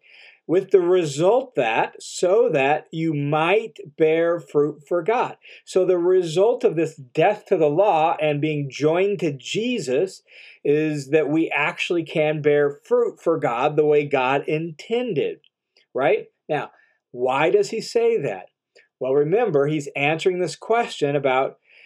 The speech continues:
um, that how we're not supposed to continue in sin because we're under grace and not the law. And you have to have that broader context in mind to understand what Paul is thinking of. That's why we went back and looked at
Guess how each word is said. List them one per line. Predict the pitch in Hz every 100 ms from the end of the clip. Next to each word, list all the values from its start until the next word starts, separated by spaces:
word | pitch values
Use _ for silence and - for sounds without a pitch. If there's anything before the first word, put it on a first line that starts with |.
| _ -
um, | 139 131 127 139 - - 147
that | 151 -
how | 165 147 139 -
we're | 131 139 156
not | 151 160 165
supposed | - 175 -
to | 156
continue | 160 147 175 160 147
in | 143
sin | 135 - 240 208 160 175
because | 156 151 156 147 135
we're | 147 -
under | - 165 165 160 151 143 _ _ -
grace | 165 175 170 -
and | 151
not | 143 139 143
the | 156
law. | 160 254 135 101 - _ _ _ _ -
And | 143 147 147
you | 139
have | - 185 190
to | 165
have | 175 160
that | 160 -
broader | 156 147 139 135
context | - 233 294 190 165 147 -
in | 139
mind | 127 139 180 - _ _ _
to | - 151
understand | 170 175 175 - 165 165 156
what | 139
Paul | - 156 151
is | 143 -
thinking | 240 254 175 123
of. | 135 135
That's | 127 143 - -
why | 151
we | 147 139
went | 143 -
back | 131 143 139
and | 123
looked | 147 147
at | 139